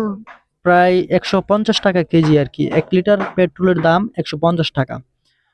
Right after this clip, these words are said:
তো এই পেট্রোলগুলা খুবই, উম, অ্যাট্রাকটিভ। তো এইগুলা দিয়ে মোটরসাইকেল চালানো হয়। তো দেখতেছেন সব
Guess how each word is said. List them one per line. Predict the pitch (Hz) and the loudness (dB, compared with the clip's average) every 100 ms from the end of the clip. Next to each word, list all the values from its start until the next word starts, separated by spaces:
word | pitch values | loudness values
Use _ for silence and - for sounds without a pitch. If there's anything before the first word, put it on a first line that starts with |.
| _ _ _ _ _ - | _ _ _ _ _ 0
তো | 165 160 - _ _ _ _ 190 | 2 2 0 _ _ _ _ 0
এই | 190 185 - | 0 0 -2
পেট্রোলগুলা | 190 185 196 202 180 165 190 214 _ _ _ _ _ | -2 0 0 2 2 2 0 -6 _ _ _ _ _
খুবই, | 160 160 165 165 165 - _ _ _ _ _ _ _ _ _ _ _ | -2 0 2 2 0 -6 _ _ _ _ _ _ _ _ _ _ _
উম, | 165 160 160 160 - 165 | -4 -2 0 -2 -4 -4
অ্যাট্রাকটিভ। | 151 185 - 170 160 - _ _ _ _ _ _ _ _ _ | -2 -4 0 -2 -2 -12 _ _ _ _ _ _ _ _ _
তো | 160 | 0
এইগুলা | 160 170 165 | 2 2 2
দিয়ে | 170 160 | 0 0
মোটরসাইকেল | 156 160 170 160 156 | 0 -2 -2 -2 -2
চালানো | 156 156 160 139 | 0 0 0 2
হয়। | 147 180 _ _ _ _ _ _ - | 0 0 _ _ _ _ _ _ -6
তো | 143 | 0
দেখতেছেন | 156 147 156 160 156 - | 0 0 -4 -2 -4 -2
সব | 156 | -4